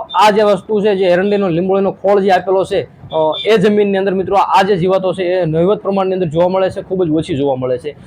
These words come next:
અ, આ જે જીવાતો જે છે, અ, એના ડંખ દ્વારા, અ, જે મૂળની અંદર જે ડંખ આપી જે ડેમેજ કરવામાં આવે છે ને જ્યાંથી જે ફૂગ પ્રવેશતી હોય છે,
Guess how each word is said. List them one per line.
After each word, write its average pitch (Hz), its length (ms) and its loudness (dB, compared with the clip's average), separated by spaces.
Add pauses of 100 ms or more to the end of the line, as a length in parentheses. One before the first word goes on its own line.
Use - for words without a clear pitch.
(160)
અ, 165 40 -4
આ 165 340 2
જે 233 120 2
જીવાતો 226 420 2
જે 208 140 2
છે, 208 300 0 (200)
અ, 165 260 0
એના 220 200 4
ડંખ 233 260 0
દ્વારા, 208 440 2 (180)
અ, 165 160 0
જે 170 180 0
મૂળની 190 360 2
અંદર 220 160 2
જે 202 140 2
ડંખ 196 340 0
આપી 208 200 2
જે 185 100 0
ડેમેજ 190 320 0
કરવામાં 202 260 0
આવે 196 80 -2
છે 196 60 -4
ને 185 60 -4
જ્યાંથી 190 260 -2
જે 190 120 -2
ફૂગ 226 340 0
પ્રવેશતી 208 420 0
હોય 180 200 2
છે, 156 160 -10